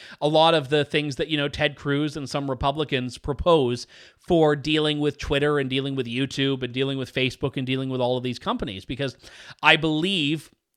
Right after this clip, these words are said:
truly, and I, I know that when, uh, Parler was taken offline and Trump was banned from Twitter, it really was as, I think it was,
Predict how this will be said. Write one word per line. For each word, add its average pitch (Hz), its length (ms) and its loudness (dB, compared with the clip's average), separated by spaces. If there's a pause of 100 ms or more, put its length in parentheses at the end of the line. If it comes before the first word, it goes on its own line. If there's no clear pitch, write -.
truly, 220 540 0
and 190 140 4
I, 196 120 6
I 196 140 6
know 247 200 4
that 214 180 0
when, 180 360 -2
uh, 151 100 -2
Parler 196 380 0
was 185 160 -4
taken 175 280 0
offline 160 480 -4
and 135 100 -6
Trump 165 240 -4
was 165 140 -4
banned 151 280 -6
from 147 160 -10
Twitter, 143 380 -4 (360)
it 180 200 0
really 240 380 2
was 170 540 2 (280)
as, 160 400 2
I 170 100 -2
think - 160 -6
it 294 80 -6
was, 180 380 0